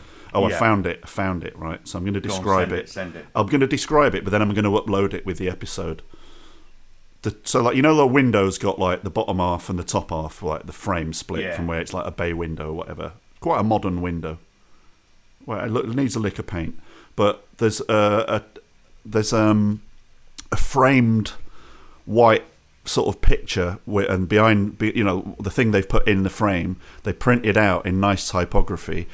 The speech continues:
Speaker 1: but then
Speaker 2: Mm.
Speaker 1: decorated the front of the frame or the glass with, like, an ornately, uh,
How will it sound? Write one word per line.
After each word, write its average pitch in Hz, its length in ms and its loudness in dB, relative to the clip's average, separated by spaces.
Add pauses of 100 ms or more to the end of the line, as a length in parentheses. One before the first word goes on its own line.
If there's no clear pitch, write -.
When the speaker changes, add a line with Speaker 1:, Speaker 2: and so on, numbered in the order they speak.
(180)
Speaker 1:
but 95 100 -2
then 98 200 4
Speaker 2:
Mm. - 40 -14
Speaker 1:
decorated 104 600 0
the - 60 -10
front 110 440 0
of 92 180 -6
the 87 360 -2
frame 90 400 -2
or 85 80 -4
the 85 80 -4
glass 98 460 0
with, 92 160 -4
like, 87 240 -2 (400)
an 95 180 -2
ornately, 101 640 2 (800)
uh, 90 420 0